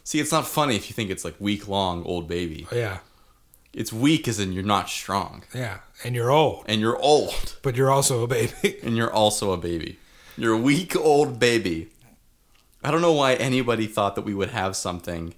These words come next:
Speaker 1: that logically made sense.
Speaker 2: We could have done, um, uh, I don't know if you remember, this was back in the day.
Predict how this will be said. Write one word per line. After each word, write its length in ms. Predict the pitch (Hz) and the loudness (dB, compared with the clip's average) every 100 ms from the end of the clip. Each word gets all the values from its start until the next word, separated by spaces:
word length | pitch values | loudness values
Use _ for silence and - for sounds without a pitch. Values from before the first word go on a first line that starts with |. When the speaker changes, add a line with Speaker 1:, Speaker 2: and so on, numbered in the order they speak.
| _ | _
Speaker 1:
that 260 | - 87 - - | -6 -6 -6 -14
logically 720 | 104 101 107 110 113 107 92 | -2 4 4 2 -4 -4 -4
made 240 | 85 82 | -4 -6
sense. 400 | 78 165 - - - - | -8 -12 -14 -18 -20 -8
Speaker 2:
We 160 | 139 151 | 0 2
could 100 | 196 | 4
have 140 | 180 | 4
done, 240 | 165 151 135 | 4 2 2
um, 460 | 123 107 101 98 - - - - - - - - - _ _ _ _ _ _ _ - | -2 -4 -6 -10 -14 -20 -20 -20 -20 -20 -20 -20 -20 _ _ _ _ _ _ _ -8
uh, 600 | 127 120 110 104 98 101 | -4 -4 -4 -8 -10 -10
I 40 | 117 | -6
don't 100 | 131 | -2
know 60 | |
if 100 | 127 | -2
you 80 | 135 | -4
remember, 540 | 123 117 113 113 101 - _ _ _ _ | -4 -4 -4 -4 -6 -12 _ _ _ _
this 160 | 131 117 | -8 -8
was 100 | 113 | -6
back 260 | 120 110 | -6 -4
in 80 | 123 | -6
the 80 | 107 | -6
day. 420 | 110 110 101 98 | -4 -4 -4 -8